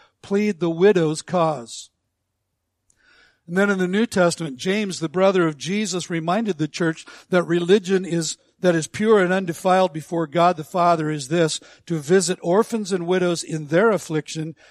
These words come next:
and to keep oneself unstained from the world. So this matter of caring for the vulnerable, in this case the widows who were part of the church, was to be taken with great seriousness. It matters to God.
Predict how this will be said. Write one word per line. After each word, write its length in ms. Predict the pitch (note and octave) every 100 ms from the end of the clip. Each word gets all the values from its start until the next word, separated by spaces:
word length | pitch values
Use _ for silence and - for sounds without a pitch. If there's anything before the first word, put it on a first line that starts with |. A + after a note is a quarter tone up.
| -
and 160 | D#3+ D3
to 80 |
keep 320 | E3 G3+ F#3+ F3
oneself 640 | F3 E3+ - G#3 F3 -
unstained 760 | E3+ D#3+ - F#3+ F3+ D#3+ D#3 - _ _ _
from 280 | E3 D#3
the 100 | D3+
world. 560 | C#3 D3+ E3 D3 B2 - _ _ _ _ _ _ _ _
So 160 | - G#3
this 220 | G#3+ F#3+
matter 340 | G#3 B3+ A#3+
of 140 | F#3+ -
caring 420 | A3 A#3 B3 A3+
for 200 | - F3
the 100 | D#3+
vulnerable, 840 | C#3 F#3+ G#3 G3+ G3 D3+ A#2 - _ _ _
in 140 | F3 F3+
this 160 | G#3+
case 300 | - G#3 G3
the 100 | -
widows 500 | D#3+ E3 A3+ G3 F3+
who 100 | E3+
were 140 | D#3 D#3+
part 280 | - F#3+ F3+
of 120 | C#3+
the 100 | D3+
church, 600 | - G3+ F3+ - - - _ _ _ _ _
was 180 | F3+ F3+
to 80 | F3
be 120 | F3+
taken 420 | - G3 F#3+ F#3
with 160 | E3 C#3
great 400 | E3+ D#3+ - -
seriousness. 760 | - G3 G3 F3 E3+ - A#3+ D#3+
It 80 |
matters 520 | D3 D#3+ F3 F3+ F3 -
to 120 | D#3+
God. 400 | D#3+ E3+ D#3+